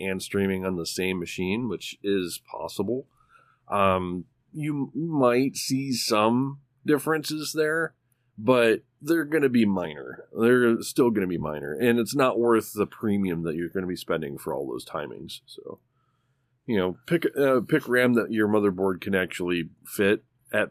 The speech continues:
you know, first, and then if you're really worried about performance, then you can,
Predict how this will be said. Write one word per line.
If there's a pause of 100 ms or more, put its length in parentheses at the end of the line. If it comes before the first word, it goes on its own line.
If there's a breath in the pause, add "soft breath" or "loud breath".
(120)
you
know,
first,
and
then
if
you're
really
worried
about
performance,
then
you
can,